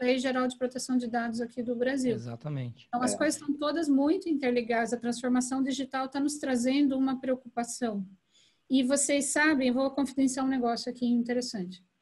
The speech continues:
Speaker 1: Nós já éramos uma empresa de consultoria que fazia validação baseada no papel. Então, a gente guiava os clientes.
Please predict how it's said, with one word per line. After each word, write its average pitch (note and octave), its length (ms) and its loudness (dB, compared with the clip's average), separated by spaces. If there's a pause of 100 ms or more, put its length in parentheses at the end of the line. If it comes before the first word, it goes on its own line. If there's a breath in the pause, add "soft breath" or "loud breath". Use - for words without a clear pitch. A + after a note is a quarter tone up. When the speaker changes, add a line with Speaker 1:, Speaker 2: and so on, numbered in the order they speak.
(420)
Speaker 1:
Nós B3+ 220 4
já C#4+ 160 2
éramos D4+ 360 4
uma C#4+ 100 4
empresa C#4 280 2
de B3 120 0
consultoria B3 720 0 (200)
que B3 260 -4 (600)
fazia B3+ 560 2 (180)
validação B3 600 2
baseada B3+ 320 2
no B3 100 4
papel. B3 420 -4
Então, F#3 140 -4
a A3 40 -4
gente A#3+ 440 -2
guiava C4 560 2
os A3+ 140 -2
clientes. F#3 640 -6